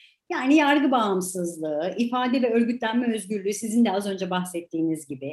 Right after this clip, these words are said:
adil yargılanma. Ama öte yandan,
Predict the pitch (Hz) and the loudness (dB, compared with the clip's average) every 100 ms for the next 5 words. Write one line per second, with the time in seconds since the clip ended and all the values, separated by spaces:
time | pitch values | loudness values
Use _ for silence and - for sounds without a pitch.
0 | - 208 226 247 240 240 214 175 175 160 | -4 0 0 0 2 2 0 0 -2 -2
1 | 147 143 135 - _ - - _ _ 320 | -4 -6 -8 -16 _ -20 -20 _ _ 2
2 | 349 349 381 349 349 359 339 | 2 2 2 6 6 4 0